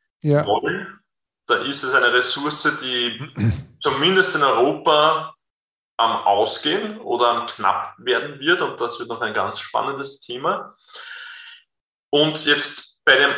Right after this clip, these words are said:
Speaker 2: Arbeitgebern, ja, im, im Grunde ist der Traumjob zu finden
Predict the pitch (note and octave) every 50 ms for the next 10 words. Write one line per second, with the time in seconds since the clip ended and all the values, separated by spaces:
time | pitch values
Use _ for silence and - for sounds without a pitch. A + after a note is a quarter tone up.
0 | - - F#2+ G2 G#2+ B2+ C3+ C#3 C3+ C3+ - - - - - A#2 A2+ G#2+ G#2 A2+
1 | G#2+ G2+ G2 G2 G#2+ A#2 C3+ C#3 F3+ F3 - - - - - - - _ _ _
2 | - C3+ C3+ - - B2 B2 C#3+ E3+ G3 F#3 E3+ D#3+ - - - D3 - - -
3 | F#2+ F#2+ G#2+ C3 F3 F#3 - - E3+ - - - - D3+ D3 - - - - -
4 | D#3+ D3+ D#3+ F3+ F#3+ - - F#3 F#3 F#3+ F#3 F3+ - -